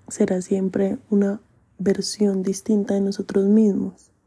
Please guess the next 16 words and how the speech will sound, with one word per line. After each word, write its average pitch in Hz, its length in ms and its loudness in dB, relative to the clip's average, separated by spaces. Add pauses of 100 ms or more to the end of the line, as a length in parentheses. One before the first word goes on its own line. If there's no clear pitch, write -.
(1500)
Acaba 190 220 -12
el 202 120 -10
tiempo, 202 380 -10
mi 196 160 -8
gente. 202 500 -12 (840)
Sé 208 240 -10
que 214 120 -10
dejé 208 220 -8
hoy 190 160 -8
más 196 580 -12 (260)
preguntas 202 680 -8
que 196 140 -12
respuestas. - 1000 -16 (1160)
¿Pero - 220 -20
qué 185 160 -14
hago? 214 560 -10